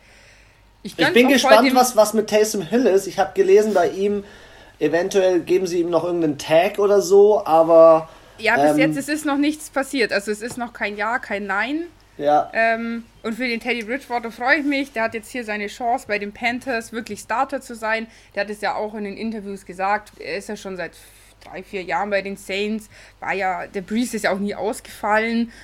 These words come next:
Speaker 1: außer jetzt letzte Saison mal. Und er sagt halt auch so, es hat, ja, er hat ja nicht mehr damit gerechnet, dass er überhaupt mal <laughs> noch irgendwann spielt.
Speaker 2: <laughs>
Speaker 1: Und somit, ähm, finde ich's, also freut's mich schon auf jeden Fall. Und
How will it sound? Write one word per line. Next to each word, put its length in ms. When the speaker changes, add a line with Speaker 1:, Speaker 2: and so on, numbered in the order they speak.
Speaker 1:
außer 300
jetzt 180
letzte 360
Saison 460
mal. 440
Und 260
er 120
sagt 260
halt 160
auch 240
so, 240
es 120
hat, 140
ja, 300
er 140
hat 180
ja 100
nicht 220
mehr 160
damit 300
gerechnet, 520
dass 160
er 80
überhaupt 400
mal 180
<laughs> 0
noch 220
irgendwann 500
spielt. 880
Speaker 2:
<laughs> 220
Speaker 1:
Und 260
somit, 520
ähm, 380
finde 240
ich's, 200
also 360
freut's 380
mich 160
schon 240
auf 160
jeden 160
Fall. 340
Und 200